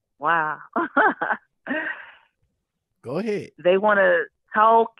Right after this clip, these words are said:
Speaker 1: and say all of these things, and it's like, oh, that's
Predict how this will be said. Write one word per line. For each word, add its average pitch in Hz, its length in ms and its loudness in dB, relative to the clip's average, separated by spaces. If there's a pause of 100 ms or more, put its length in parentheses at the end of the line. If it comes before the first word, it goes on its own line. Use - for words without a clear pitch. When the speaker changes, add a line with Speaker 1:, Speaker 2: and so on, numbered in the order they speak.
Speaker 1:
and 175 520 -2 (240)
say 202 260 2
all 202 400 4
of 196 140 -2
these 170 300 -4 (260)
things, 196 480 -6
and 160 420 -6 (880)
it's - 220 -6
like, 165 460 2 (440)
oh, 151 280 0
that's 208 260 -2